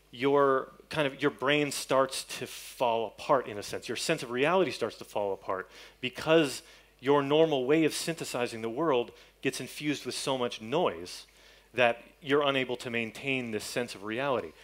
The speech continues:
And it's activating all of these types of circuits that otherwise would not be activated. Um, and I should say that this research is in its infancy. At least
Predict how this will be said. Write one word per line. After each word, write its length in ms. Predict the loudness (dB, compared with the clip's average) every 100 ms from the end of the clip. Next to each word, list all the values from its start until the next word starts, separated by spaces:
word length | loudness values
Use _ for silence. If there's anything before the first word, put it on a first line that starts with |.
| -18 0
And 120 | 2
it's 120 | 2 0
activating 540 | -2 0 0 0 0 -4 0
all 360 | 4 6 4
of 80 | 2
these 200 | -2 -4
types 280 | -4 -4 -4
of 100 | -8
circuits 380 | -6 -6 -8 -6
that 140 | -4
otherwise 460 | -2 0 0 0 -2
would 160 | -6
not 300 | -4 -4 -4
be 160 | -6 -8
activated. 640 | -8 -8 -8 -10 -12 -18 -20 -20 -20 -14 -4
Um, 240 | -4 -4 -8 _ -20 _ _ 4
and 180 | 4 6
I 100 | 4
should 180 | 4 2
say 140 | 2
that 120 | 2
this 160 | 0 -2
research 380 | -2 0 -2 -2
is 120 | -4
in 100 | -4
its 180 | -4 -6 -8
infancy. 460 | -8 -8 -12 -2
At 80 | 0
least 220 | 2 -2